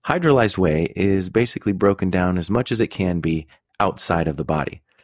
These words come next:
making it have, like, a powdered sugar texture. So you never get that clumpy effect, and it mixes beautifully. There are different types of protein out there, and you can choose one depending on your goals.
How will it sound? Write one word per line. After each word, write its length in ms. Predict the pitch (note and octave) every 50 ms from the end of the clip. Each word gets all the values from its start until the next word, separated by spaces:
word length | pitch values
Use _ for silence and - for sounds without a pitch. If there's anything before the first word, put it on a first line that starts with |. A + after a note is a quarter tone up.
| _ _ _ _
making 500 | - F2 F2 F#2+ G#2 B2 A#2+ - B2+ B2+
it 100 | B2+ A2+
have, 360 | G#2 F#2 F#2 F2+ F2 F2 F2 E2+
like, 160 | E2+ E2 -
a 60 | E2+
powdered 540 | - - - - A2+ A2+ A2 A2+ G#2 F2+ -
sugar 420 | - - - - A2 F#2 E2+ D#2+
texture. 720 | - - - E2+ D#2+ - - - - C#2+ C#2+ C2+ - - _
So 480 | - - - G2 F#2 F2+ F2+ F2 E2 - _ - _ _ _
you 100 | - G2+
never 300 | A2 A2+ A#2 A#2+ A2+ G#2+
get 160 | F#2 F#2+ F2+
that 160 | - E2 - -
clumpy 280 | - F#2 E2+ D#2+ D2+
effect, 380 | D2+ D#2 - - D2+ D2+ - - -
and 140 | - F2+ F#2
it 100 | F2 -
mixes 640 | F#2+ G2+ G#2 G#2 - - - G#2 G#2 G2+ G2+ - - - _ _ _ _ _ _ -
beautifully. 760 | - F2 E2+ F2 F2 D#2+ D2 C#2+ - - - - - - - _ _ _ _ _ _ - - - - - - - - - _ _
There 260 | - G#2 A2 G#2+ A2 -
are 80 | - A2+
different 260 | A2+ C#3+ E3 G3 E3+
types 220 | - D3 C3+ - -
of 80 | G#2+
protein 400 | - B2 A2 G#2+ - - G2+ F#2+
out 200 | F#2 F2+ - -
there, 280 | - D#2 D#2 E2 F#2+ - _ _ _ _ -
and 380 | - F2+ F2 F2 F2 F2 F2+
you 80 | G#2 A2
can 140 | - - G2
choose 260 | - - A2 G2 F2
one 160 | F#2 F2+ F#2+
depending 340 | F#2+ F#2+ - F2 D#2+ E2 E2
on 80 | E2+
your 80 | F2+ G#2
goals. 420 | G#2+ - D#2+ D#2 D#2 F2 - -